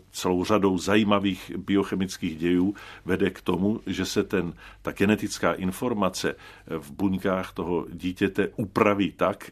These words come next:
aby ten gen co nejúčinněji se exprimoval a tedy, aby, aby zpíval. A to je krásná ukázka toho, jak můžeme biologicky vysvětlit vliv raného chování v útlém dětství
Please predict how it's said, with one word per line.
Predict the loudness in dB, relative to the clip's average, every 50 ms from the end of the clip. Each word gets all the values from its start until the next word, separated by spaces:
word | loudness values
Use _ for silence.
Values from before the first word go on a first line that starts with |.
| -8
aby | -6 -4 -4 -4
ten | -2 -2 -4 -4 -4
gen | -4 -2 0 0 0 0 -2 -4 -10 -20 -20 -20 -20 _ _
co | -6 0 4 4 4 4 2
nejúčinněji | -2 -4 -2 0 0 0 0 0 -2 -2 -2 -2 -2 -2 0 2 2 2 2 2 0 0 -2 -8 -16 -20 -16
se | -6 -4 -4 -2
exprimoval | -2 -4 -8 -8 -4 -2 -2 0 0 2 2 2 2 2 0
a | -4
tedy, | -4 -2 0 0 0 0 -2 -4
aby, | -8 -8 -6 -8 -10 -12 _ _ -14 -10 -8
aby | -4 -4 -4
zpíval. | -4 -4 -8 -10 -14 -12 -12 -10 -10 -10 -10 -12 -16 -20 -20 -20 -20 -20 -10 _ -2
A | -2 -2 -2 -4 -10 -16 -20 -4 4
to | 6 6
je | 8 6 4 0 -6 -10
krásná | -2 2 2 2 2 0 -2 -2
ukázka | -2 0 2 2 2 2 0 -2 -2 -2
toho, | 0 0 -2 0 0 -2 -2 -2 -6 -12 -20 -20 -8 -2
jak | 0 0 0 -2 -6 -14
můžeme | -12 -6 -4 -2 0 2 2 0 0
biologicky | -2 -2 2 4 6 6 6 4 2 -2 -6 -6 -4 -2
vysvětlit | -2 -2 -2 -2 -2 -2 -2 -2 0 2 2 0 0 -4 -12 -20 _ -16
vliv | -8 0 2 2 2 2 0 -8 -8 -6
raného | -2 2 2 4 4 2 2 0 -2 -4 -4
chování | -4 -4 -2 0 2 2 2 2 0 0 -2 -4
v | -6 -6 -6
útlém | -4 -4 -2 0 -2 -2 -2 -4
dětství | -6 -8 -8 -8 -8 -4 -2 0 0 -2